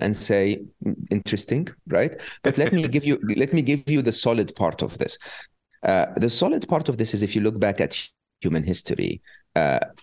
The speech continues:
Speaker 1: for the majority of human history, since landlords began, there has been kings and queens and landlords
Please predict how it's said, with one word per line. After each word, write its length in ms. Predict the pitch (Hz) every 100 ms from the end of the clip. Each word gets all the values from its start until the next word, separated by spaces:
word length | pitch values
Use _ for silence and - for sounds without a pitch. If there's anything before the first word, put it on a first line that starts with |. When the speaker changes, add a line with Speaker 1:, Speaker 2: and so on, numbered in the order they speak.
| _ - -
Speaker 1:
for 260 | - - 131
the 280 | 127 120 113 _ -
majority 380 | 139 147 160 135
of 120 | 80
human 320 | 90 85 82
history, 640 | 87 78 - 69 71 78 - _ -
since 360 | - 123 123
landlords 720 | 101 101 110 87 85 76 67
began, 680 | - 64 64 57 55 62 87 -
there 160 | 90
has 160 | 87 82
been 180 | 87 80
kings 280 | 117 113 110
and 140 | 101
queens 240 | 101 87
and 140 | 80 71
landlords 680 | 67 60 62 50 50 -